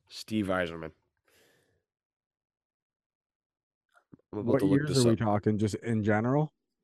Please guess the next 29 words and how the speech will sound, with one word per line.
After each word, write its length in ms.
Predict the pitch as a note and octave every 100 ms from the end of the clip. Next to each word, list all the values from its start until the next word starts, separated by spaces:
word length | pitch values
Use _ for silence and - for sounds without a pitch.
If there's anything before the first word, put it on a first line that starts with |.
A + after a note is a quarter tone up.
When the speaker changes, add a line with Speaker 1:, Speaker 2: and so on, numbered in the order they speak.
| _ _
Speaker 1:
All 160 | B2 C3+
time. 280 | A#2+ F2+ - _ _ _ _ _ _ _ _ _ _ _ _ _ _ _ _ _ _ _ _ _ -
I'm 180 | G#2+ G#2
gonna 240 | A#2 A#2+
say 440 | - B2+ A2 F#2+ - _ _ _ _ -
it's 220 | A2 -
gonna 220 | A#2 A2+
be 320 | G2 G#2+ F#2+ -
him. 400 | _ A#2+ D3+ F3+ - _ _ _ _ _ -
Oh, 300 | D3 C#3+ D3
no, 180 | C3
I 120 | B2 B2
think 200 | B2+ A#2+
Lemieux, 420 | A#2+ A2+ A2+ G#2+
actually, 300 | G#2 G#2+ G#2+
now 160 | G#2 G#2+
that 60 |
I 20 | G2+
think 160 | G2
about 160 | F#2+ G2
it, 100 | F#2+ - -
Lemieux 320 | G#2 A2+ A#2+ A#2+
and 100 | A2
Jágr 420 | A2 A2+ G2+ G2+
would 160 | G2 E2+
be 100 | F#2+
up 180 | F#2+ -
there. 160 |
Speaker 2:
Yeah. 60 | -